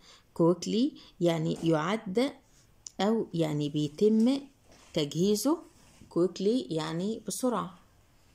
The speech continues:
يعد أو يجهز أو بيتم تجهيزه quickly بسرعة. And is usually unhealthy، وعادة بيكون إيه؟ unhealthy بيكون غير صحي، عادة غير صحي.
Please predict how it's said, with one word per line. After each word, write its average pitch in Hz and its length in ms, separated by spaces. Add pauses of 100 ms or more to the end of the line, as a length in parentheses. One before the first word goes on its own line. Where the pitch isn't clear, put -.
(1080)
يعد 170 420
أو 160 160
يجهز 190 600
أو 156 120
بيتم 180 360
تجهيزه 185 640 (120)
quickly 180 500 (220)
بسرعة. 165 640 (1160)
And 240 480
is 220 120
usually 180 680 (100)
unhealthy، 196 560
وعادة 233 460
بيكون 208 460
إيه؟ 165 360 (840)
unhealthy 208 760
بيكون 175 540 (180)
غير 165 320
صحي، - 480
عادة 240 360
غير 208 220
صحي. - 480